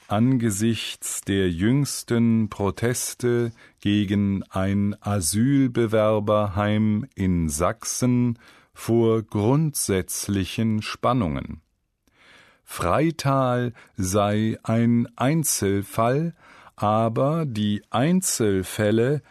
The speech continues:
nähmen leider zu, sagte Hauptgeschäftsführer Gerd Landsberg in der Passauer Neuen Presse.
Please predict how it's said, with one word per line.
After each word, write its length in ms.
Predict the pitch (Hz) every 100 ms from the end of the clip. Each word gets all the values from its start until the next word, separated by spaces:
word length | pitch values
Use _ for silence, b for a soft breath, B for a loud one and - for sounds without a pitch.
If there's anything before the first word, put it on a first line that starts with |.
| b
nähmen 640 | - 101 104 110 120 139 -
leider 720 | - 87 85 87 95 113 123 117
zu, 500 | - - 175 98 - _ _ _ _ _
sagte 800 | - 82 90 92 90 113 101 98
Hauptgeschäftsführer 1800 | 85 101 107 - - 113 - 104 98 - - - - 120 113 113 120 123 131 _
Gerd 500 | - 101 98 101 -
Landsberg 1160 | - 90 92 113 107 - - 87 90 101 135 - B B B B
in 260 | - 123 127
der 280 | 117 113 110
Passauer 920 | - 120 123 - 110 104 104 104 104
Neuen 680 | 95 92 92 95 92 95 95
Presse. 680 | - 95 98 - - 76